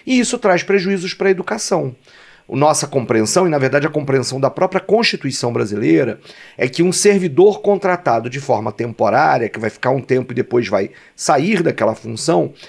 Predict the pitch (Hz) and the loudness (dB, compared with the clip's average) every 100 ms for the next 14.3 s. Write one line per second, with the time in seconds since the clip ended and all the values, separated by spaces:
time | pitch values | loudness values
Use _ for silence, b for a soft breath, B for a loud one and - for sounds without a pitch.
0 | B B 170 185 170 226 214 185 185 202 | B B 0 2 4 4 4 2 2 2
1 | 180 - 156 175 214 202 202 196 202 180 | 0 -2 -2 0 0 2 2 2 0 0
2 | 165 214 - - 220 240 247 269 190 233 | 0 2 0 0 0 0 2 4 4 2
3 | 202 131 113 127 123 123 120 120 113 110 | 2 0 -2 -6 -2 -2 -2 -8 -8 -10
4 | 80 80 - B B B 185 180 127 117 | -10 -14 -20 B B B 2 4 4 0
5 | 101 139 175 - - 175 151 180 185 180 | 2 4 6 4 0 -2 0 -2 2 4
6 | 202 - 175 151 139 160 160 156 160 - | 2 2 0 0 0 0 0 2 -2 -2
7 | 131 120 - 120 B B - 160 147 143 | -2 -2 -4 -6 B B -2 0 2 0
8 | 143 135 123 104 117 113 127 - 123 117 | 0 2 2 0 -2 -2 -2 0 0 2
9 | 175 208 180 202 B B - 214 - 143 | 2 4 4 2 B B -4 -4 0 0
10 | 143 185 185 202 208 196 202 160 165 196 | 2 2 2 2 2 2 2 4 2 2
11 | 185 214 185 165 175 180 202 202 202 208 | 4 4 4 2 0 -4 -2 0 0 2
12 | 240 160 185 202 B B 147 120 160 196 | 2 2 2 -2 B B -4 0 2 4
13 | 175 151 170 190 208 156 160 170 247 254 | 4 2 2 2 0 0 0 0 0 4
14 | 214 143 107 | 4 2 -2